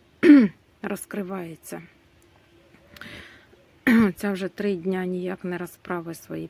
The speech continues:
пелюсточки. Ця теж так довго розкривалася. Ой, я тут примостилася на вулиці. Трошечки знову світло зранку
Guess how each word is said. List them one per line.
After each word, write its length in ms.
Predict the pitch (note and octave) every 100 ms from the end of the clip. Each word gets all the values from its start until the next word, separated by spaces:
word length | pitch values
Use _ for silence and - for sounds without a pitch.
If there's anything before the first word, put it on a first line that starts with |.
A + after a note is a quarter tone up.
| _
пелюсточки. 880 | E3 E3+ B3+ - C4+ - - B3+ B3 _ _ _ _ _ _ _ - -
Ця 160 | - E3+
теж 300 | - F3 -
так 180 | - A#3 -
довго 280 | C4+ B3
розкривалася. 840 | B3+ - - C4 C4 C4+ B3+ - - B3
Ой, 200 | B3+ - - - - _ - - _ _ _ _ _
я 140 | G3 G3
тут 180 | -
примостилася 1120 | - - G#3 G3+ F#3+ - G#3 F#3+ F3+ - F3 F3 - _ _ G3
на 180 | F#3
вулиці. 680 | F#3 F#3+ G#3+ G3+ - - F3 - - - _ _ - - - - _ _ - _ -
Трошечки 800 | F3+ E3+ - F3+ - - F#3 F3+ - - - - - - -
знову 440 | F3+ F3 F3+ F3 E3+
світло 580 | - F#3 F#3 - F3+ F#3
зранку 500 | F#3+ F#3 F3+ -